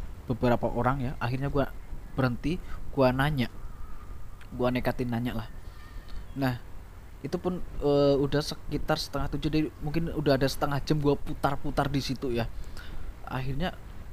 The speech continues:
gue dikasih tahu sama orang itu bahwa gua disuruh dari simpang tadi ambil yang kiri. Dan yang se-, sesuai dengan yang pertama di Google Maps. Oke, habis itu gue bilang,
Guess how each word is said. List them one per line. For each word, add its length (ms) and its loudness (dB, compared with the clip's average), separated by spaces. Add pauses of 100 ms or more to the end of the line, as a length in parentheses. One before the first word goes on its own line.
(140)
gue 160 4
dikasih 320 -2
tahu 320 0 (160)
sama 300 -2
orang 260 -2
itu 240 -2 (160)
bahwa 480 6 (640)
gua 240 10
disuruh 560 4 (560)
dari 160 6
simpang 400 0
tadi 320 2
ambil 400 4
yang 160 4
kiri. 400 4 (1120)
Dan 240 8
yang 240 2
se-, 160 0
sesuai 560 4
dengan 320 4
yang 160 4
pertama 320 4
di 160 4
Google 320 4
Maps. 240 0 (320)
Oke, 240 0 (560)
habis 160 2
itu 80 0
gue 160 6
bilang, 400 6